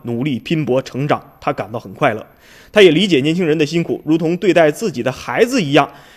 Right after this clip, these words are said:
有时难免心疼，尤其是天猫双十一又来了。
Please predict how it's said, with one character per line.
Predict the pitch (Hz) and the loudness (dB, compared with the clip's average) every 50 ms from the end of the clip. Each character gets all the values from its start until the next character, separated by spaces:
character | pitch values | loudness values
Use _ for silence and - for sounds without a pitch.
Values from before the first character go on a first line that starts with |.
| _ _ | _ _
有 | - 170 175 | 4 4 4
时 | 175 - 254 277 - - | 6 2 -2 -4 -2 0
难 | 156 196 277 | 0 2 2
免 | 247 143 | 0 -2
心 | 117 - 240 233 | -2 -2 -4 -2
疼， | 165 143 - - - _ - | -2 -4 -6 -6 -10 _ 0
尤 | 135 156 226 254 | 2 2 2 2
其 | 202 - 151 160 | 0 0 -2 -2
是 | - - 135 - - - _ _ _ | -2 -2 -6 -8 -8 -14 _ _ _
天 | - - 170 160 | 0 2 2 4
猫 | 165 165 160 160 156 | 4 4 2 2 0
双 | - - 151 139 139 | -2 -4 -2 -2 -2
十 | 135 - 127 123 | -4 -6 -6 -6
一 | 123 135 | -2 0
又 | 147 131 113 | 0 0 0
来 | 98 113 110 | -2 -4 -6
了。 | 117 - | -6 -6